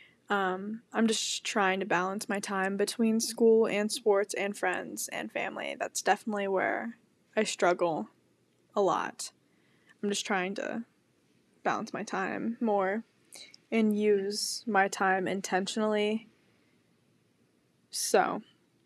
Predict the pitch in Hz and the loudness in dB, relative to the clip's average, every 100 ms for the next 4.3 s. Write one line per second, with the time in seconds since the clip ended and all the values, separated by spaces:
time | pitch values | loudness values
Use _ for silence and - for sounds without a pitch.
0 | _ _ _ _ _ - - 285 359 269 | _ _ _ _ _ -18 -2 6 6 6
1 | - - - 208 208 208 208 240 - - | 0 -12 0 4 4 2 -2 -4 -6 -12
2 | - - - 214 214 208 226 240 220 202 | -20 -20 -4 0 2 2 4 4 4 2
3 | 196 208 - - 202 202 196 214 202 196 | 0 0 -4 -2 2 2 2 -2 -2 0
4 | 190 196 226 | 0 0 -2